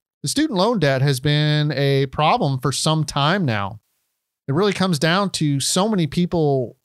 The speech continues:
going to college and then just, like I said, not having the money to pay off the loans they've taken out. Because federal student loan debt can't be discharged in a bankruptcy and the cost of attending college has gotten so expensive, student loan debt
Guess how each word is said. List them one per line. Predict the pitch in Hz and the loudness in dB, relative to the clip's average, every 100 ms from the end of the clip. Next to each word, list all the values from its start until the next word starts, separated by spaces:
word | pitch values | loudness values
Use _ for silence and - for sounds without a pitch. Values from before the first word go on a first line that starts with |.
| 139 | -6
going | 156 220 214 | 0 2 2
to | 147 | -2
college | 131 131 117 113 113 - | -2 -2 0 0 -2 -2
and | 135 143 | -2 0
then | 156 | 0
just, | 160 147 - | -2 -4 -4
like | 143 156 | -2 0
I | |
said, | 143 180 | 0 0
not | 143 151 | 0 0
having | 156 160 151 | 0 -2 -2
the | |
money | 139 143 135 | -2 -4 -4
to | 131 | -8
pay | - 147 143 | -6 -2 0
off | 139 180 160 | 2 0 -2
the | - | -4
loans | 120 127 156 123 123 - _ _ _ | -2 0 0 -2 -4 -8 _ _ _
they've | 147 | -4
taken | 165 170 165 | -2 0 0
out. | 214 127 - _ - | 0 -2 -8 _ -6
Because | 156 190 | -2 -2
federal | - 180 202 180 | 0 0 2 0
student | - 208 185 135 | 0 -2 -2 -2
loan | 147 202 208 | 0 0 0
debt | 143 127 123 | 0 0 -2
can't | - 156 120 | -4 -4 -2
be | 147 | -2
discharged | 139 156 - 156 147 | 0 -2 0 0 2
in | 135 | 0
a | 120 | -2
bankruptcy | 110 147 196 - 127 - 117 113 | 0 0 0 -2 -6 -4 -2 -2
and | 120 | -4
the | |
cost | 127 147 143 | -2 -2 -2
of | 143 | -6
attending | 131 143 139 | -4 -2 -2
college | 123 139 139 139 | -2 0 0 0
has | 127 | 0
gotten | 139 131 123 | 0 -2 -4
so | - 147 | -4 -2
expensive, | 131 - - - 143 175 - 110 101 - _ _ | -2 -4 -10 -4 -2 -2 -2 -4 -4 -8 _ _
student | - 214 233 147 | -2 0 0 0
loan | 175 254 175 | 0 2 2
debt | 120 110 | 2 0